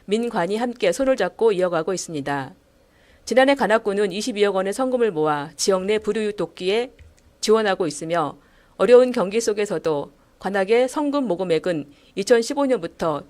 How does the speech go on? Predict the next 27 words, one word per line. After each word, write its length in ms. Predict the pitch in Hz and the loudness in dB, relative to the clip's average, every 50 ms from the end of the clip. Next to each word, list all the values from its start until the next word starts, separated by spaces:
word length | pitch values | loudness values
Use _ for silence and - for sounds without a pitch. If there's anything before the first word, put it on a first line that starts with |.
| _ _ _ _ | _ _ _ _
이십억 400 | - 208 208 254 233 196 190 175 | -12 -8 -6 -4 0 2 2 2
원을 200 | 180 180 185 202 | 2 0 -2 -2
넘는 320 | 190 160 151 165 180 196 196 | -2 -4 -4 -4 -6 -6 -8
수준이라고 560 | - 254 277 262 247 220 180 160 147 180 208 | -8 -8 -6 -4 -4 -2 -2 -2 -2 -4 -4
합니다. 500 | 202 190 165 143 147 139 139 131 135 - _ _ _ _ _ _ _ _ _ _ _ - _ _ _ _ _ | -6 -6 -6 -6 -6 -6 -6 -6 -10 -16 _ _ _ _ _ _ _ _ _ _ _ -20 _ _ _ _ _
박준희 460 | - 202 - - 294 277 285 277 269 | -6 -4 -2 -2 0 0 2 0 0
관악구청장은 880 | - 226 208 233 233 226 208 202 226 214 202 185 175 170 196 202 190 | 0 -2 -2 0 -2 -2 -2 -4 -4 -4 -2 -2 -2 -2 -2 -4 -2
연말연시를 600 | 175 175 190 202 208 202 175 175 170 - 196 175 165 | -4 -2 -2 -2 -2 -2 -2 -2 -4 -6 -6 -6 -6
맞아 420 | 156 143 147 190 202 233 262 285 277 | -6 -6 -4 -2 -2 -2 -2 -4 -8
관-, 240 | - - 180 175 185 - _ _ _ _ _ - | -10 -10 -8 -8 -10 -12 _ _ _ _ _ -4
관내 380 | - 196 202 214 214 208 196 | -2 -2 0 0 0 0 0
지역 320 | 196 - 208 214 214 208 - | 2 4 4 4 4 2 -2
주민의 360 | - 185 175 180 202 202 190 | -6 -6 -4 -4 -4 -2 0
마음을 360 | 165 147 160 185 196 202 185 | 2 2 2 2 0 -2 -4
담아 340 | 175 151 151 151 147 143 139 - - - - _ _ | -4 -4 -4 -4 -6 -6 -10 -14 -20 -20 -20 _ _
나눔으로 440 | - 185 196 233 233 240 233 226 240 | -2 0 0 2 2 2 4 4 2
함께 300 | 247 254 254 - - 262 | 0 -2 -4 -2 -2 -2
웃는 380 | 233 190 180 170 160 151 156 151 | -2 -2 -4 -4 -6 -8 -8 -6
더불어 300 | - 175 175 196 208 208 | -6 -4 -2 0 0 0
웃든 340 | 180 165 - _ - 226 226 | -2 -2 -4 _ -4 -4 -4
관악을 360 | 226 214 180 175 165 180 185 | -4 -4 -4 -4 -2 -2 -4
만들어 340 | 170 156 160 165 185 185 180 | -4 -4 -6 -4 -4 -4 -4
가는데 480 | 180 165 143 143 151 156 226 247 269 - - _ _ _ - | -4 -4 -6 -4 -4 -2 -2 -2 -4 -6 -12 _ _ _ -8
동참해 380 | 208 214 226 254 233 233 233 | -6 -2 0 2 2 2 2
주시기를 460 | 220 190 185 - - - 180 185 185 | 2 0 -6 -6 -6 -6 -6 -4 -4
바란다고 460 | 185 185 165 160 160 151 156 156 214 202 | -4 -4 -6 -4 -4 -6 -4 -4 -4 -4
말했습니다. 760 | 170 147 165 170 - - 165 143 139 139 135 127 127 131 | -4 -4 -4 -6 -6 -8 -8 -8 -6 -6 -6 -6 -8 -10